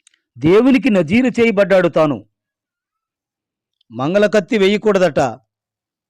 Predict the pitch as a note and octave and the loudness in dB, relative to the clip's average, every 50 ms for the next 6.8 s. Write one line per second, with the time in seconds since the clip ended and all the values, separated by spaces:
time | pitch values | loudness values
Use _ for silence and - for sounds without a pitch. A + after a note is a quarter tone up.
0 | _ _ _ F#2+ G2 B2+ C3+ D3 E3+ E3 - - G#3 G3+ G#3 F#3+ - A3 A3 A#3 | _ _ _ -12 -6 -4 -2 -2 -2 -2 0 0 2 2 2 0 0 0 0 0
1 | G3+ - G#3+ G#3+ G3+ - G3+ F#3+ F3+ F3+ E3+ C#3 F3+ D3+ B2 A#2 - _ _ _ | 0 0 -2 -2 0 0 0 0 2 0 0 0 -2 -2 -4 -4 -8 _ _ _
2 | _ _ _ _ _ _ _ _ _ _ _ _ _ _ - - B2+ E3+ G3+ G3 | _ _ _ _ _ _ _ _ _ _ _ _ _ _ -8 -4 -2 0 0 0
3 | - F#3+ F3 E3+ F3+ G3 G#3+ A3+ A#3 A#3+ A3+ A3 G#3 - A3+ G3 G#3 G3+ F#3+ F3 | 0 0 0 2 2 2 2 2 2 2 0 0 0 -2 -2 0 0 0 0 0
4 | F#3 D3+ - F#3 D#3 C3+ A#2 A#2+ _ _ _ _ _ _ _ _ _ _ _ _ | -2 0 0 0 0 -2 -4 -6 _ _ _ _ _ _ _ _ _ _ _ _
5 | _ _ _ _ _ - - F#3+ A3 A#3+ C4 A#3 A3 A3 G3 A3+ C4 C4+ C4 C#4 | _ _ _ _ _ -6 -2 0 2 2 2 2 2 2 2 0 0 2 2 2
6 | C4+ C4 B3 G#3 F3 A#3 A3 F3+ A3+ G3+ F3 D#3+ D#3+ E3+ F#3+ F#3+ | 2 2 0 0 0 0 0 0 0 0 2 2 0 -2 -6 -10